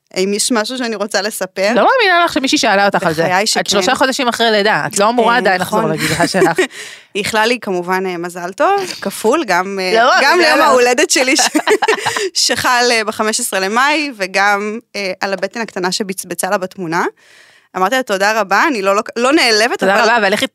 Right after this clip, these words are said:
Speaker 2: התקרתי?
Speaker 1: רק שתדעי שפחות נהוג, אה, ככה לאחל למישהי
Speaker 2: באופן כללי,
Speaker 1: אם היא
Speaker 2: אם,
Speaker 1: לא,
Speaker 2: אם
Speaker 1: נכון,
Speaker 2: אני לא
Speaker 1: חד
Speaker 2: בצירים
Speaker 1: משמעית.
Speaker 2: כרגע במיון יולדות, אל תאחלי לי מזל
Speaker 1: לגמרי.
Speaker 2: טוב ללידה.
Speaker 1: אבל תודה לה, <laughs> כי בזכותה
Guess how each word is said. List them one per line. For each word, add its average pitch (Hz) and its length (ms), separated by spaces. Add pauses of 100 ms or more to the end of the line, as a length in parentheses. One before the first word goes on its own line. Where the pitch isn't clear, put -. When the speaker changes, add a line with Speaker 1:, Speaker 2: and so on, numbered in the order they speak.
(160)
Speaker 2:
התקרתי? 311 880
Speaker 1:
רק 240 140
שתדעי 311 680 (560)
שפחות - 600
נהוג, 240 380
אה, 208 260
ככה 202 440
לאחל 208 320
למישהי 202 760
Speaker 2:
באופן 269 280
כללי, 339 240
Speaker 1:
אם 311 180
היא 320 80
Speaker 2:
אם, 269 60
Speaker 1:
לא, 240 180
Speaker 2:
אם 240 60
Speaker 1:
נכון, 254 180
Speaker 2:
אני 392 120
לא 381 100
Speaker 1:
חד 440 120
Speaker 2:
בצירים 233 220 (180)
Speaker 1:
משמעית. - 80
Speaker 2:
כרגע 233 300
במיון 202 340
יולדות, 208 420
אל 247 100
תאחלי 202 380
לי 196 80
מזל 175 180
Speaker 1:
לגמרי. 185 160
Speaker 2:
טוב 202 140
ללידה. 160 320 (260)
Speaker 1:
אבל 208 200
תודה 214 320
לה, 214 120 (260)
<laughs> - 180
כי - 140 (260)
בזכותה 269 440